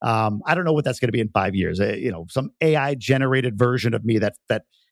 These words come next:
you know, pops up on a, on a stage as a, as a, as a hologram and talks to, you know, Tony Robbins or whatever. Who knows, right? Like, I don't know what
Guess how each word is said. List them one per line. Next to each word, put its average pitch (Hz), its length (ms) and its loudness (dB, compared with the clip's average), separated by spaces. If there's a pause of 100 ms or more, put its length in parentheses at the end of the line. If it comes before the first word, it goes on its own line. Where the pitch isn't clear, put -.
you 143 80 0
know, 110 180 -2
pops 143 320 0
up - 140 0
on 107 160 0
a, 98 160 -2
on 120 100 -2
a 113 80 -2
stage 120 420 0
as 113 140 2
a, 110 180 0
as 113 140 -4
a, 104 300 0
as 113 80 0
a 107 60 0
hologram 110 600 0
and 101 220 -4 (260)
talks 135 300 2
to, 117 340 0
you 165 80 -4
know, 113 80 -4
Tony 135 300 0
Robbins 110 400 -2
or 101 80 -2
whatever. 101 180 -4
Who 175 140 0
knows, 131 360 -2
right? 180 200 0
Like, 151 100 -2
I 165 80 -2
don't 190 180 -6
know 165 140 2
what 151 200 2